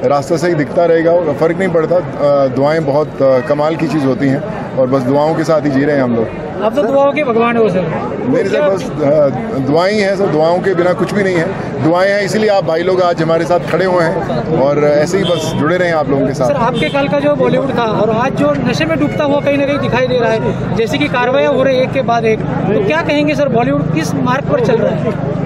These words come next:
Speaker 1: देखिए, बॉलीवुड हमेशा अच्छा ही रहा है, ऐसी बात नहीं है, अ, बस समय दीजिए। अ, और, अ, अ, you know, बहुत कुछ किया है बॉलीवुड ने समाज के लिए और आगे भी जुड़ा रहेगा।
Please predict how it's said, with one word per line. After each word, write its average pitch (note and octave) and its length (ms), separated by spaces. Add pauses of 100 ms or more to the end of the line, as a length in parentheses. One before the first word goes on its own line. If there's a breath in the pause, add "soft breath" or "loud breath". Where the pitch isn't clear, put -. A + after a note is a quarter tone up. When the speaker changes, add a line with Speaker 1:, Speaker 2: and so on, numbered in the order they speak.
Speaker 1:
देखिए, B2+ 180
बॉलीवुड F#3 380
हमेशा G3 720
अच्छा D3+ 240
ही A3 120
रहा E3 120
है, E3 200
ऐसी F3+ 160
बात D#3+ 220
नहीं E3 140
है, D#3 100
अ, - 640
बस C#3+ 220
समय - 340
दीजिए। D4 300
अ, C4 720
और, E3+ 140
अ, D3+ 540 (100)
अ, C3+ 220
you C#3+ 180
know, F#3 260
बहुत D#3+ 200
कुछ E3+ 160
किया F3 260
है E3+ 80
बॉलीवुड C#3+ 360
ने C#3 260
समाज C3 360
के D3 100
लिए C#3 140
और C#3 200
आगे C3+ 240
भी E3 160
जुड़ा C3 260
रहेगा। C3 340